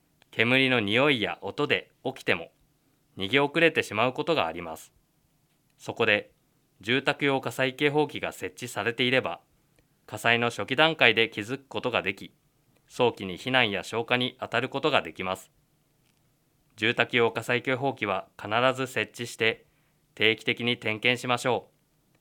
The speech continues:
また、機器や電池が劣化するため、十年を目安に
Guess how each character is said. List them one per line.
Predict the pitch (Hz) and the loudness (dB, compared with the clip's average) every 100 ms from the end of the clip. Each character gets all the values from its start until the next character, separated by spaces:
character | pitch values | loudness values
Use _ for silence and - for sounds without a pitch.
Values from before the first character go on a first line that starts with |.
| _ | _
ま | 117 | -2
た、 | - 120 - _ _ _ _ | 4 4 4 _ _ _ _
機 | 185 | -8
器 | 180 170 | -2 4
や | 107 87 | 4 4
電 | 104 135 | 2 2
池 | 131 120 | 0 4
が | 120 - - | 4 4 -2
劣 | 107 104 | -6 -6
化 | - | -4
す | 117 | -2
る | 123 123 | -2 0
た | 120 | 0
め、 | 120 120 _ _ _ _ - | 0 -2 _ _ _ _ -10
十 | 104 170 | -2 0
年 | 175 120 92 | 4 2 2
を | 87 | 0
目 | 95 | 4
安 | 123 - | 4 2
に | 107 101 - | -4 -4 -6